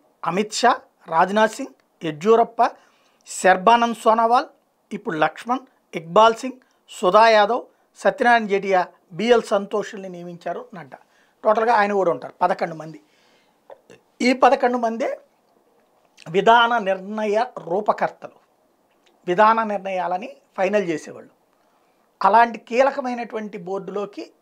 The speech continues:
లక్ష్మణ్కి చోటు ఇవ్వడం ద్వారా భారతీయ జనతా పార్టీ ఒక సంకేతాన్ని ఇస్తోంది. ఒకటి, కాపు సామాజిక వర్గానికి చెందిన బండి సంజయ్ ముఖ్యమంత్రి అభ్యర్థి, బీసీ సామాజిక వర్గానికి సంబంధించినటువంటి లక్ష్మణ్ ఏకంగా,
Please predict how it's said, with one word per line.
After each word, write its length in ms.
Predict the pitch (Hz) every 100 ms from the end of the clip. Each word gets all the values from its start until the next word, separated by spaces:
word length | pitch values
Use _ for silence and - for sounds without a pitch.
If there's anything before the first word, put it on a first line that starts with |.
| 190
లక్ష్మణ్కి 500 | 185 - 240 226 - 196
చోటు 180 | 185
ఇవ్వడం 280 | 175 175 165
ద్వారా 300 | 151 - - - _ _ _ _ _ _ -
భారతీయ 300 | 185 226 247
జనతా 240 | 226 214 202
పార్టీ 180 | 214
ఒక 100 | -
సంకేతాన్ని 640 | - 208 208 233 226 202 175
ఇస్తోంది. 440 | - - 143 110 _ _ _ - 147
ఒకటి, 400 | - 214 311 415 _ _ _ _ _ _ _ _ -
కాపు 280 | 214 262 -
సామాజిక 460 | 247 240 214 -
వర్గానికి 400 | 220 202 208 220
చెందిన 160 | 208 220
బండి 260 | 180 196
సంజయ్ 460 | 208 196 190 208 349 _ _ _ 190
ముఖ్యమంత్రి 440 | 185 226 202 -
అభ్యర్థి, 360 | 143 123 123 _ _ _ _ _ _ _ -
బీసీ 360 | 170 247 277 262
సామాజిక 500 | 254 240 226 214 214
వర్గానికి 400 | 208 214 208 -
సంబంధించినటువంటి 680 | 202 202 - 196 196 180
లక్ష్మణ్ 420 | 160 - - 285 - _ _ _ _ 185
ఏకంగా, 480 | 196 226 233 226